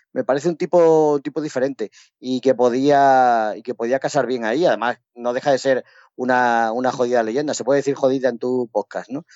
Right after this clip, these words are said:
No deja de ser una jodida leyenda, un tío que ha sido, eh, un montón de veces internacional por España, jugador del Madrid, eh, ha jugado hasta los cuarenta años, que, bueno, eh, ter-,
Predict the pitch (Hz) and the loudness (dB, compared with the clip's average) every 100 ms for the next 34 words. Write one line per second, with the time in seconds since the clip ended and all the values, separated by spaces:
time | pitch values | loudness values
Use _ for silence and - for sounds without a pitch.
0 | - - 113 151 156 139 131 127 120 139 | -20 -6 -2 2 2 2 2 2 2 2
1 | 180 131 127 139 143 131 127 131 127 127 | 2 0 0 0 0 0 -2 -2 -2 -2
2 | - _ - - 127 127 131 127 127 131 | -4 _ -12 -8 -4 -2 0 2 2 0
3 | 123 127 123 123 127 123 - 165 131 92 | -2 -2 0 0 0 -2 0 0 -2 -4
4 | _ _ _ 117 110 117 123 123 120 151 | _ _ _ 0 0 0 -2 -2 -2 -2
5 | 156 117 113 107 107 104 101 107 117 127 | -2 -4 -4 -4 -4 -4 -4 -6 0 0
6 | - 123 - 127 120 131 160 123 - 110 | 0 -2 0 0 2 0 0 -2 -4 -6
7 | 123 120 101 104 107 107 110 | -4 -4 -4 -2 -2 -2 -6